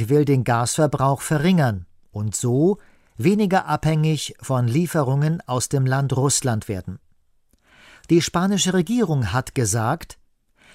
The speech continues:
wir dürfen im Winter nicht mehr so viel heizen und im Sommer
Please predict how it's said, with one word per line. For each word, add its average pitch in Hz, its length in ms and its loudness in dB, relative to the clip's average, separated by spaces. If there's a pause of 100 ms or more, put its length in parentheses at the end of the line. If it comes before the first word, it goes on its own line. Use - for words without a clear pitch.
(140)
wir 147 180 4
dürfen 202 440 2
im 123 240 -2
Winter 175 500 2 (260)
nicht 175 300 -2
mehr 170 160 2
so 156 220 2
viel 190 260 0
heizen 156 560 -4 (300)
und 123 160 -2
im 117 140 0
Sommer 139 580 0